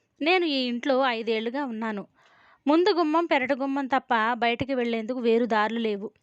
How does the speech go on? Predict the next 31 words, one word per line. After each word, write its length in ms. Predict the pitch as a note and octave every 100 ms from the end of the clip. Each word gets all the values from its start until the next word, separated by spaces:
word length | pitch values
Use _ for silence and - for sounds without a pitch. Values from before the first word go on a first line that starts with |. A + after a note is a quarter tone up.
| _ _ _ _ -
రాత్రి 340 | B3 E4 G#4
అందరూ 340 | F#4+ C#4+ D#4 F4
పడుకున్న 380 | D4+ C#4+ C#4+ C#4+
తర్వాత 400 | C#4 C4 C#4 C4+ A#3 A#3
రెండు 240 | A3+ A3+
తలుపులు 500 | B3+ B3 C4 A#3 A#3
నేనే 340 | A3+ G#3+ B3+
మూసి 320 | C4+ A#3 A#3 A#3
గడియలు 260 | A3 A3+ A3+
పెట్టాను. 400 | A3 - G#3+ G3+ _ _ _ _ _ -
తెల్లార 340 | C4+ E4+ G4
లేచి 280 | E4+ D4+ C#4+
వేసిన 300 | B3+ B3+ C#4+
గడియలు 300 | C4+ C4 C#4
వేసినట్లే 520 | A3+ A3+ B3+ B3 B3+
ఉండడం 420 | B3+ A3+ A3+ A#3 C4+
నేనే 280 | A3 A#3+ C4
చూశాను" 440 | A#3+ A3+ G#3+ G3+ - B3
అన్నది 280 | A#3+ D4
రంగమ్మ. 460 | C4+ A3+ G#3+ G#3 G#3 - _ _ _ _ - - - -
"రంగమ్మ 340 | B3+ C4 D#4+
గారు, 360 | C4+ A#3+ G3+ A3 _ _ _ -
ఇంట్లో 340 | E4 D#4+ A4+ F#4+
ఉన్న 160 | D#4
వాళ్ళెవరో 560 | D#4 D4 C#4+ C#4 B3 B3+
రాత్రి 440 | B3 A#3+ - A#3+
శశిని 340 | B3+ A#3+ B3+ C4
బయటికి 340 | G#3+ G#3 A#3+
పంపి 520 | B3+ A#3+ A#3+ A3+ B3 - -
తిరిగి 240 | D#4+ F#4+
తలుపు 340 | D#4+ B3+ C4+